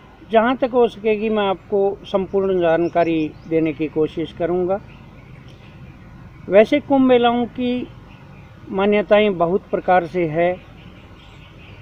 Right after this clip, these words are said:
हमारे ग्रंथों में ऐसा मिलता है कि जब विष्णु भगवान अमृत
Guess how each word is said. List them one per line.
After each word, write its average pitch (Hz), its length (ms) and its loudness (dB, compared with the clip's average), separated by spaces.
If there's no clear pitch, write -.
हमारे 180 560 2
ग्रंथों 214 440 4
में 214 120 4
ऐसा 196 300 4
मिलता 175 340 0
है 170 220 4
कि 196 200 4
जब 220 260 4
विष्णु 262 560 2
भगवान 190 520 2
अमृत 247 680 4